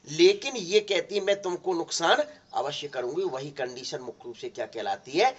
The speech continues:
अमेंसेलिज्म कहलाती है। वही स्थिति मुख्य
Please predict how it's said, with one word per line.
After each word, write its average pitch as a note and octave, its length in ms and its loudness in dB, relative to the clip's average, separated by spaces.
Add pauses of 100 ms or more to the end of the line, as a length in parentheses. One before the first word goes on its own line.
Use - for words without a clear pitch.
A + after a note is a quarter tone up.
(260)
अमेंसेलिज्म C#3+ 760 -2
कहलाती F2+ 640 -10
है। C#2 260 -20 (340)
वही C#3 300 -8
स्थिति C#3 300 -12
मुख्य C3 160 -14